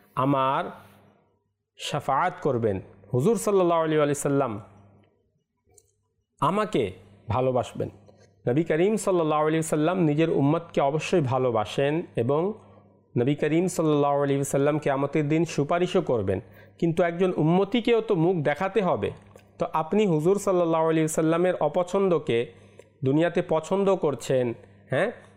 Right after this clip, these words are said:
গান বাজনা নিজেই করছেন, নিজের বিয়েতে গান বাজনা ছাড়া কোনো বিয়েই হচ্ছে না আজকাল। তো এগুলো করার পর হুজুর সাল্লাল্লাহু আলাইহি সাল্লামকে মুখ কিভাবে দেখাবেন?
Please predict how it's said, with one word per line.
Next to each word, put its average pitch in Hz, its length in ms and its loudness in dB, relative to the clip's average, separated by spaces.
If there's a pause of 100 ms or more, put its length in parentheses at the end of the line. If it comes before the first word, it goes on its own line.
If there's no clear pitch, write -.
(520)
গান 160 260 0
বাজনা 175 300 2
নিজেই 156 340 2
করছেন, 143 540 -2 (420)
নিজের 156 320 2
বিয়েতে 147 680 0 (500)
গান 196 280 0
বাজনা 196 280 0
ছাড়া 180 280 -2
কোনো 185 220 2
বিয়েই 160 300 2
হচ্ছে 175 320 0
না 147 120 0
আজকাল। 113 380 -4 (420)
তো 190 120 2 (100)
এগুলো 233 340 2
করার 196 340 0
পর 202 320 0 (520)
হুজুর 143 280 2
সাল্লাল্লাহু 202 420 2
আলাইহি 185 160 0
সাল্লামকে 196 420 2
মুখ 147 420 2
কিভাবে 160 340 2
দেখাবেন? 107 440 -4